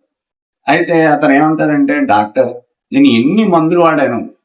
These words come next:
ఎన్ని సిరప్లు వాడాను, ఎక్స్రేలు, స్కానింగ్లు అన్నీ చేశారు, అయినా కూడా నాకు దగ్గు తగ్గడం లేదు డాక్టర్, నా దగ్గుని ఎలాగైనా తగ్గించండి" అని చెప్పి వచ్చాడు.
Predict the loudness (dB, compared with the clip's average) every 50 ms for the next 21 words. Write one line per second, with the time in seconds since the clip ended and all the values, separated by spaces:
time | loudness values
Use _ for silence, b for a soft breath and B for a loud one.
0 | _ -6 -4 -2 -2 0 -2 -2 -2 -2 -2 -2 -2 -2 -2 -2 0 0 2 0
1 | 0 -2 -6 -8 -8 -6 -6 -6 -6 -8 -8 -6 -2 0 0 0 0 0 -2 -4
2 | -6 -4 -2 -2 0 0 -2 -2 0 0 0 0 0 0 0 0 2 2 2 2
3 | 2 0 0 -2 -4 -6 -6 -8 -10 B B B B B B -6 -4 -2 -2 0
4 | 0 0 2 2 2 2 2 0 0 -2 -2 -2 -2 -2 -2 -2 0 0 0 0
5 | 0 -2 -2 -2 -2 -4 -2 -2 -4 -4 -4 -6 -8 -8 -8 -10 -16 _ _ _
6 | _ _ _ _ _ -4 0 0 0 0 0 -2 -2 -2 -2 0 0 2 2 2
7 | 2 2 0 -2 0 0 -2 -2 -2 -2 -2 -2 -2 -2 -2 -2 -2 -2 -4 -4
8 | -6 -10 -16 -20 _ _ _ 0 2 2 4 2 0 0 0 0 0 0 0 -2
9 | -2 -2 -2 -2 -2 -6 -8 -8